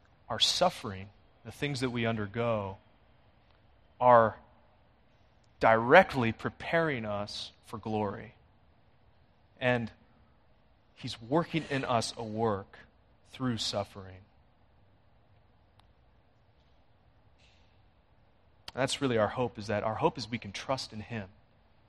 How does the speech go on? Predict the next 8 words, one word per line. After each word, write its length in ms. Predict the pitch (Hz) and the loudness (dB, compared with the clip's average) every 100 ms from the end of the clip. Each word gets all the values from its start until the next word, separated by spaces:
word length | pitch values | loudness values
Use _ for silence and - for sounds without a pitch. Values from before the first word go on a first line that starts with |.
| - - _ _ _ _ _ - _ | -20 -20 _ _ _ _ _ -20 _
because 300 | - - 110 | -16 -6 -4
he 100 | - | -2
has 140 | 110 107 | -4 0
overcome, 680 | 110 95 - - 143 104 98 - - - _ - _ - | -2 -2 -12 -4 -4 -4 -10 -18 -20 -20 _ -20 _ -16
he 140 | - 131 | 0 6
overcame 520 | 113 104 - 143 117 | 6 6 -2 -4 -4
our 100 | 95 | -6
suffering. 460 | - 107 - - | -8 -10 -14 -20